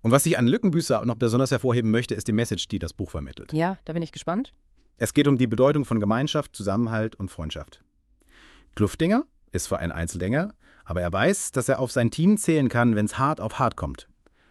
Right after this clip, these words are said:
Speaker 1: Und diese Botschaft finde ich gerade in der heutigen Zeit wichtiger denn je.
Speaker 2: Absolut. In einer Welt, die immer individualistischer wird, ist es wichtig, sich daran zu erinnern, dass wir füreinander da sind.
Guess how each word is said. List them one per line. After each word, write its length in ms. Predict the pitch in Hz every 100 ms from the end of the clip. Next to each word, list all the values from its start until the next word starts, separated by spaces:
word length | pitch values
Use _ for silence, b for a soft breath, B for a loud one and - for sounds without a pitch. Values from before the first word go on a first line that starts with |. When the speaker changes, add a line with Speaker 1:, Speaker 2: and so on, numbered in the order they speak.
| b
Speaker 1:
Und 200 | b 95
diese 200 | 151 170
Botschaft 400 | 135 165 170 160
finde 180 | - 151
ich 60 | 131
gerade 180 | 131 123
in 20 |
der 80 | 117
heutigen 260 | 123 117
Zeit 320 | 107 120 92
wichtiger 360 | 101 - 117 104
denn 120 | 98
je. 240 | 90 78 67 _ -
Speaker 2:
Absolut. 440 | 185 - 165 151 - B B B B
In 120 | 190
einer 100 | 202
Welt, 180 | 202 208
die 120 | 208
immer 180 | 247 240
individualistischer 720 | 214 220 214 196 208 214 196
wird, 180 | 185 185
ist 140 | -
es 140 | 175 -
wichtig, 360 | 220 - 190
sich 160 | - 180
daran 280 | 170 170 170
zu 120 | -
erinnern, 340 | 165 170 185
dass 160 | 180 165
wir 100 | 165
füreinander 460 | - 160 160 156 156
da 260 | 135 131
sind. 300 | 135 - -